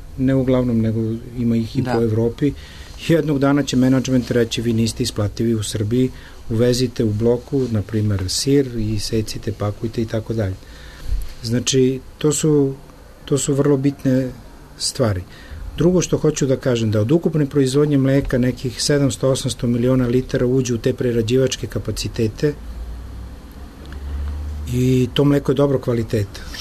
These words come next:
Speaker 1: Prema nekim procenama i analizama kojima raspolažemo, preko šezdeset posto je ekstra kvaliteta ili E U kvaliteta mleka. Ona druga polovina,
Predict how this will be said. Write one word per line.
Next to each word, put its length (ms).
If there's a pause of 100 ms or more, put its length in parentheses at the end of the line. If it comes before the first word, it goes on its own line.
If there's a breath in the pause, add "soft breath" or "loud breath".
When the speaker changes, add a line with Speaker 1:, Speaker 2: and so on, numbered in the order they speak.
(1120 loud breath)
Speaker 1:
Prema 240
nekim 300
procenama 600
i 120
analizama 760 (440 loud breath)
kojima 260
raspolažemo, 680 (540)
preko 260
šezdeset 520
posto 300
je 220 (280)
ekstra 300
kvaliteta 540
ili 260 (360 loud breath)
E 120
U 160
kvaliteta 560
mleka. 400 (680 loud breath)
Ona 180
druga 260
polovina, 600